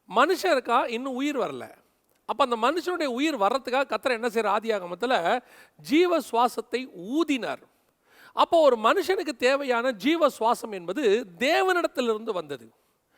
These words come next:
ஒரு மனுஷனுக்கு ஜீவ சுவாசம் இல்லை என்றால் தேவன் இல்லைன்னு அர்த்தம். தேவனுக்கும் அவனுக்கும் இருக்கிறதான உறவில் இருக்கிறதான டிஸ்டர்பன்ஸ், ரெண்டு பேருக்கு நடுவுல ஏதோ ஒரு சின்ன பிரச்சனைன்னு வச்சுக்கோங்களேன், அது அந்த, அந்த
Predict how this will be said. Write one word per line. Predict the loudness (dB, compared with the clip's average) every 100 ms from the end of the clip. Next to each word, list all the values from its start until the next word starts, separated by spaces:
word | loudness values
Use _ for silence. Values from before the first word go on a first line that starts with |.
| -20 -20 0
ஒரு | 4 4
மனுஷனுக்கு | 4 2 0 -4 -4 -6 -6 -4 -6 -10 _ _ -6
ஜீவ | 2 2 2
சுவாசம் | 0 2 2 2 -2 -4
இல்லை | 0 2 2
என்றால் | 0 0 2 2 2 0
தேவன் | 4 4 4 2
இல்லைன்னு | 2 0 0 -4
அர்த்தம். | -10 -16 -20 _ _ _ _ _ _ 0
தேவனுக்கும் | 4 4 4 2 2 4
அவனுக்கும் | 4 2 -2 -6
இருக்கிறதான | -4 -2 -2
உறவில் | -2 0 0 2 2
இருக்கிறதான | 0 -4 -4 -4 -4
டிஸ்டர்பன்ஸ், | -4 -2 -2 -2 -8 -20 _ _ _ _ 0
ரெண்டு | 2 4
பேருக்கு | 4 4 4
நடுவுல | 0 0 2 4
ஏதோ | 4 2
ஒரு | -4
சின்ன | -6 -8 -4
பிரச்சனைன்னு | -4 -2 -4 -2
வச்சுக்கோங்களேன், | -4 -6 -12 -10 -14 -18 _ _ _ _ _ _ _
அது | 2 2 2 -2 -6 -12 -6
அந்த, | -4 0 0
அந்த | 2